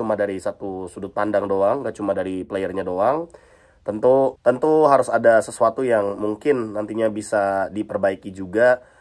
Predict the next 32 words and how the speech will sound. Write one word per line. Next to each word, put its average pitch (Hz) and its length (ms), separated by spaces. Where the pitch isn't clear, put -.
ketika 107 320
proses 104 320
menuju 95 400
ke, 87 400
ya, 202 80
level 107 320
internasionalnya. 113 720
Itu 123 160
juga 117 240
termasuk 101 320
dalam 98 320
tim-timnya 101 400
juga 110 240
ya 101 80
teman-teman. 85 480
Termasuk 95 320
persiapan 101 480
mungkin 95 240
dari 95 160
para 87 240
coach, 131 480
termasuk 98 320
persiapan 101 480
dari 92 240
pihak 92 400
manajemen 98 480
juga. 131 480
Terus 110 240
gimana 104 240
mereka 98 240
beradaptasi 98 480
dengan 95 480